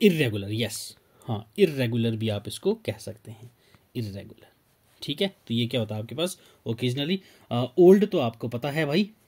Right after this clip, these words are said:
जो यंग नहीं है बंदा वो क्या है, ओल्ड है। ओल्ड, अ, एज के साथ जैसे बढ़ते बढ़ते जाएगा बंदा तो वो ओल्ड होता जाता है, तो आपका ऑप्शन ए हो जाएगा यहाँ हमारा करेक्ट आंसर। ऑब्सक्योर का सिनोनिम हो जाएगा अपने पास अननोन।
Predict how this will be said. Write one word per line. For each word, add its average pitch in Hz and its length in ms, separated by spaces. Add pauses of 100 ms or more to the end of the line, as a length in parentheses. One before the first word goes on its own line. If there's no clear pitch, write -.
(120)
जो 135 460
यंग 156 320
नहीं 147 260
है 147 100
बंदा 123 280
वो 123 140
क्या 127 200
है, 185 220 (540)
ओल्ड 127 240
है। 98 220 (100)
ओल्ड, 143 300 (380)
अ, 120 40 (460)
एज 160 200
के 156 120
साथ 135 160
जैसे 127 260
बढ़ते 104 300
बढ़ते 110 260
जाएगा 110 260
बंदा 110 240
तो - 180
वो 107 300
ओल्ड 117 200
होता 107 200
जाता 107 200
है, 160 60
तो 127 140
आपका 113 360 (320)
ऑप्शन 110 380 (120)
ए 156 100
हो 135 140
जाएगा 104 240
यहाँ 104 240
हमारा 101 300
करेक्ट 101 340
आंसर। 160 360 (300)
ऑब्सक्योर 131 460
का 170 100
सिनोनिम 107 460
हो 104 120
जाएगा 101 240
अपने 104 180
पास 120 240
अननोन। 147 1040